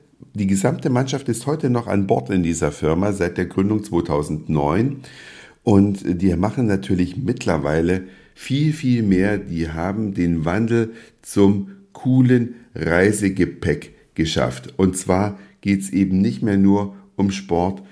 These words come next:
sondern es geht auch für Pendler, für Städtetouristen, für Geschäftsreisende.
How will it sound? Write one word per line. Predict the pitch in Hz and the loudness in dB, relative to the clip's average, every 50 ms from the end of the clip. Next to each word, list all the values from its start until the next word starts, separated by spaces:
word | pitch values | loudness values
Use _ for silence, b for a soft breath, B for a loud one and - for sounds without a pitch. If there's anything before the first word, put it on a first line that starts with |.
| B B | B B
sondern | - - - 98 104 104 101 98 98 98 98 95 | -6 -2 0 0 2 2 2 4 4 4 2 2
es | - 92 - - | -2 -4 -6 -2
geht | - 95 92 90 - - | -2 0 0 0 -2 -4
auch | 67 82 87 90 90 - - - - | -2 0 0 0 -2 -4 -10 -14 -14
für | - - 110 104 | -4 -2 -2 -2
Pendler, | - - - 87 87 90 98 95 95 92 87 85 87 85 87 87 | -2 -4 -4 -2 0 2 2 2 2 2 0 2 2 0 0 -2
für | 87 - 107 104 101 | -4 -4 -4 -6 -6
Städtetouristen, | - - - 104 101 104 104 - 104 92 92 - - 90 85 82 87 92 92 95 - - - - - 95 95 95 95 95 B B B B B B B B B _ | -6 -6 -2 -2 -2 -2 -2 -4 -6 -6 -4 -2 0 0 0 2 2 0 0 0 -4 -6 -8 0 2 4 4 4 4 0 B B B B B B B B B _
für | - - 120 113 | 0 0 2 2
Geschäftsreisende. | 117 120 110 - 156 151 151 156 - - 123 120 120 120 123 123 120 120 117 113 107 107 110 110 110 98 | 2 0 -2 0 -2 -2 -2 -4 -6 -8 -4 -2 0 2 2 2 2 2 0 0 2 4 4 2 2 0